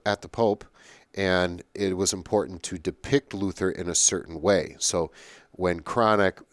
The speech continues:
depicts him very early on as a monk, as it related to him going to the Diet of Worms, that puts a face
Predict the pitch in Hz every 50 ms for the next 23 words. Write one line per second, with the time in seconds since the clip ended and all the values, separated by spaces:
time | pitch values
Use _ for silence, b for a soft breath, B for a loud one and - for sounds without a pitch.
0 | _ b b b b - 98 87 - 110 - - - - 95 90 85 85 82 -
1 | _ _ _ - 98 95 90 87 - - 98 95 92 87 87 - - 101 104 107
2 | 101 95 90 85 82 57 87 85 82 90 82 85 87 98 92 80 - - - -
3 | - b b b b b b b b b b b b b _ _ _ _ _ _
4 | _ _ - 90 82 82 90 69 87 92 87 87 87 90 87 90 82 - - 90
5 | 76 95 92 87 85 92 85 85 82 78 - - 78 80 73 - 82 82 85 82
6 | 76 76 69 - - 104 107 95 82 73 - - 85 - - - 98 - - 85
7 | - - - - - 120 104 104 104 - -